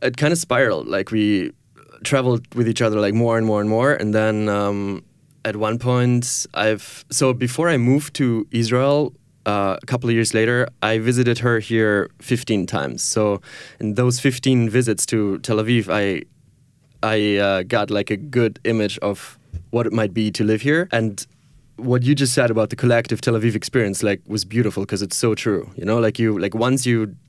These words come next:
once you do more, like, once you experience the vibe on the streets and you have s-, like, some more time here than just, like, on the markets or on the beach, like, that's where you actually, like, experience the city. And that's what I, like, a,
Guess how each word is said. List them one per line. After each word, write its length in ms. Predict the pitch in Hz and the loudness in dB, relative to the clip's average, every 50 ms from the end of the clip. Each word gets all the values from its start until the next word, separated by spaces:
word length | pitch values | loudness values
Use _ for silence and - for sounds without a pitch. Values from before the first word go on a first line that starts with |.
| _ _ _ _ _ _ - | _ _ _ _ _ _ -10
once 340 | 98 98 113 120 117 117 - | -6 -2 -2 0 0 0 0
you 80 | 127 | 0
do 140 | 120 120 120 | 2 2 2
more, 460 | 117 113 120 120 123 123 117 110 101 - | 4 4 2 2 2 2 2 2 2 0
like, 140 | 101 101 | -2 -2
once 200 | 110 113 120 123 | 0 0 0 0
you 60 | 123 120 | 0 -2
experience 540 | 117 - - 135 131 123 117 117 120 - | -2 -2 0 0 2 2 2 0 0 -2
the 240 | - 110 104 104 98 | 0 2 2 2 0
vibe 320 | 98 95 104 104 110 - - | 0 -2 0 0 0 0 0
on 100 | 110 107 | -2 -2
the 60 | 95 | -2
streets 720 | - - - 107 107 131 - - _ - - - - - _ - | -4 -4 -2 0 0 0 -2 -4 _ -12 -8 -8 -8 -8 _ -4
and 180 | - 110 104 | -2 0 0
you 60 | 104 107 | 0 0
have 100 | 104 - | -2 -2
s-, 140 | - - - _ | -6 -10 -6 _
like, 160 | - 104 95 - | -4 -4 -2 -2
some 400 | - - 113 104 101 92 87 - _ - | -2 -2 -2 -2 -2 -4 -6 -8 _ -2
more 220 | 107 113 113 107 | 0 0 0 0
time 340 | - - - 117 110 110 110 | -2 -2 -2 0 0 2 2
here 160 | 110 107 104 | 2 2 2
than 200 | 95 104 101 104 | 2 0 -2 0
just, 240 | 98 107 98 - 110 | -2 -2 -2 0 -2
like, 160 | 98 92 - | -2 -2 -2
on 60 | 80 | -2
the 60 | 82 | 0
markets 320 | 123 156 165 - - 113 - | 0 0 0 0 -2 -2 -2
or 100 | 101 95 | -2 -2
on 80 | 95 | 0
the 60 | 104 123 | 0 0
beach, 160 | 127 127 - | 0 0 -2
like, 120 | 113 95 98 | -4 -2 0
that's 240 | 131 127 120 - | 0 0 0 0
where 120 | - 117 113 | 0 0 2
you 100 | 110 - | 2 0
actually, 300 | - 101 104 - - 104 | 0 -2 -2 -2 -2 -2
like, 180 | 101 98 92 - | 0 0 -2 -2
experience 460 | 92 - - - - 107 104 92 - | -6 -8 -6 -2 0 0 0 0 -2
the 100 | - 95 | -2 -2
city. 300 | - - 113 101 92 69 | -2 0 0 0 0 0
And 180 | 64 90 90 92 | -2 -2 -2 -2
that's 300 | 110 101 104 - - - | 0 -2 -2 -4 -4 -2
what 160 | 104 104 104 | -2 0 0
I, 380 | 101 95 92 90 85 71 64 - - - _ _ - | 0 0 0 0 -2 -2 -4 -8 -10 -16 _ _ -6
like, 200 | - 107 104 - | -4 -4 -2 -2
a, 100 | 104 | -4